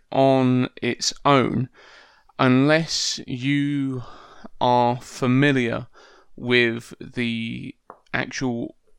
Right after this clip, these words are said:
ongoing story arc, I can understand why somebody might get confused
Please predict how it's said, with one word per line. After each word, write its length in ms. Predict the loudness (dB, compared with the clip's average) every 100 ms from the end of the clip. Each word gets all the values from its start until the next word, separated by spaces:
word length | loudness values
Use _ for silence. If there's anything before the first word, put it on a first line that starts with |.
| 0
ongoing 480 | 2 4 4 2 0
story 480 | 0 0 0 0 -2
arc, 580 | -4 -4 -8 -10 -20 -20 _ _ _ _ _ _ _ _ -8
I 80 | -4
can 160 | 2
understand 440 | 2 2 0 0 2
why 140 | 0
somebody 380 | 2 0 0 0
might 300 | 2 2 0
get 160 | -4 -6
confused 880 | -4 -4 -2 -2 -2 -4 -6 -8